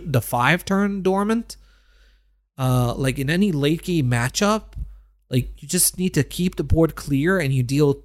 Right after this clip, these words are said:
twelve to the opponent. This could be very, very powerful. Obviously, the dormant is, like, <laughs> it's a, it's a big sacrifice in your early game initiative.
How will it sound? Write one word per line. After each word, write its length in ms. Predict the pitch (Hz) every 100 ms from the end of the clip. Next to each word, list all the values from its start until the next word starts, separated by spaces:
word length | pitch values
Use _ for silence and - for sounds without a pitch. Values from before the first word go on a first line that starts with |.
| -
twelve 460 | - 139 139 165 165
to 80 | 160
the 120 | 131
opponent. 400 | 120 139 165 175 - - -
This 140 | 226
could 140 | - 196
be 120 | 151
very, 420 | 120 143 156 147
very 320 | 131 139 131
powerful. 600 | 120 - 117 104 107 92 - - - - _
Obviously, 500 | 160 185 185 165 160
the 100 | 135
dormant 420 | 120 143 151 135
is, 260 | 123 104 - - _ _ _ _ _ -
like, 400 | 123 113 117 - 143 - 160 -
<laughs> 400 | - - - _
it's 160 | 143 -
a, 160 | 135 139 - - _ _ _ _
it's 140 | 143 -
a 60 |
big 240 | 151 208 -
sacrifice 640 | - 180 170 156 143 131
in 80 | 135
your 160 | 131 139
early 260 | 147 151
game 200 | 131 131
initiative. 560 | 127 143 135 110 101